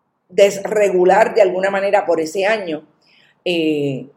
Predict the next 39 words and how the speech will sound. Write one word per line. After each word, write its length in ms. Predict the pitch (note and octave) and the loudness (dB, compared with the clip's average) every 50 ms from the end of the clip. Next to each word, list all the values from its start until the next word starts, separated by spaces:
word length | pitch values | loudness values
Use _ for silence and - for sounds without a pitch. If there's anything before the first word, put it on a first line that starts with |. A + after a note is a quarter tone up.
| _ | _
quién 300 | - A3+ A#3 A#3 B3 B3 | -6 0 2 2 2 2
pueda 280 | A#3+ A#3 A3+ A3 A3 G#3 | 0 0 2 2 2 0
entrar. 460 | G3+ G3+ - G#3+ A3 A3+ A3 - - | 0 -2 0 2 2 2 0 -2 -6
Sabemos 380 | - G3+ D3+ D#3 E3 E3+ F#3 F#3 | -4 -2 -2 -2 -2 -4 -4 -4
que 80 | F#3 | 0
la 100 | F3 D#3 | 0 0
ley 180 | D3+ D#3 D#3+ D#3 | 0 0 -2 -2
Jones 400 | D#3+ G3 G3+ G#3+ G3+ - - _ - | -2 -2 -2 -4 -8 -12 -16 _ -10
limita 600 | E3+ E3 D#3 D#3 E3+ G3+ G#3 - F3+ D#3+ D3 C#3+ | -8 -6 -6 -6 -8 -6 -2 0 0 0 0 -2
a 60 | D3+ | -4
bandera 500 | D3 C#3+ D3+ D3+ C#3+ D#3+ E3 E3+ F3 E3+ | -4 -4 -6 -2 -2 0 0 0 0 -2
americana 540 | E3+ E3+ E3 D3+ D#3 - - E3+ E3 D#3+ D3+ | -4 -4 -6 -6 -6 -4 -2 -2 -2 -2 -2
las 140 | D3 D3+ C#3+ | -4 -4 -2
barcazas 540 | D3 C#3+ C#3+ C#3+ - E3 F3 - - E3 - | -4 -6 -4 -2 -4 -4 -4 -4 -6 -10 -8
que 140 | - D#3+ C3+ | -6 -4 -4
hacen 260 | C#3+ D3 - E3 D#3+ | -4 -4 -6 -10 -8
negocios 400 | D#3 D3+ D#3 D#3+ E3+ - F#3+ - | -8 -8 -8 -8 -8 -10 -10 -8
con 180 | - D#3+ C#3+ D3 | -6 -6 -6 -6
el 40 | |
gobierno 320 | C#3+ D3 C#3+ C#3 C#3 C#3+ D3+ | -6 -6 -6 -6 -6 -4 -6
de 80 | D#3 | -6
Puerto 300 | D3+ E3 D#3 D#3 - F3 | -4 -6 -8 -6 -6 -8
Rico, 380 | G3 G#3+ A3+ G#3 - D#3 D#3 _ _ _ _ _ _ _ _ _ _ - | -6 -8 -12 -8 -10 -10 -12 _ _ _ _ _ _ _ _ _ _ -8
eh, 160 | - F3 - | -6 -6 -2
para 260 | - G#3 A3 G#3+ G#3 | 2 2 2 2 2
traer 420 | G#3 G3+ E3+ E3 E3 F3 G3+ A#3+ B3+ | 2 2 2 2 2 2 2 2 0
no 140 | B3+ G#3+ F#3+ | 0 -2 -2
solamente 920 | G3 G#3+ G3+ G3 F#3+ F#3 G3 A3 A#3+ A#3 - G3+ F3+ F3 E3+ E3 E3 _ | 2 2 2 2 2 0 -2 -4 -8 -6 -6 -4 -4 -4 -6 -10 -14 _
suministros, 800 | _ - G#3+ G3 F#3 F3+ F#3 A3+ B3+ B3 - G#3 F3 D#3+ D3 - | _ -2 -2 -2 -2 -2 -6 -6 -8 -6 -4 -2 -2 -2 -2 -4
también 680 | - D3 C#3+ D3 D3 F3 G3+ G#3 G3 F3 D#3+ C#3+ C#3+ | -8 -8 -8 -8 -8 -6 -4 -4 -4 -6 -8 -12 -10
poder 280 | - - D#3+ D#3 D#3+ D#3+ | -4 -2 -2 -2 -2 -2
gestionar 500 | G3 F3+ F3+ - F#3+ F#3 F3+ F#3+ G#3+ G#3+ | -4 -6 -4 -2 -2 -2 0 0 -2 0
la 140 | G3+ F3 D#3 | 0 -2 -2
recuperación 760 | F#3 G3+ A3 G#3+ A3 G#3+ - G3+ F#3+ E3+ - A3 G#3 G3+ | -2 -4 -4 -4 -2 0 0 0 0 0 -2 -4 -4 -4
desde 200 | G3+ G3 F#3+ - | -4 -4 -4 -4
el 100 | D3 D3+ | -6 -6
punto 280 | - - F#3+ F#3+ - F3+ | -6 -16 -14 -6 -4 -4
de 80 | D#3+ E3 | -4 -4
vista 480 | F3 F#3 - - D#3 D3 - - _ | -6 -10 -8 -6 -6 -6 -6 -10 _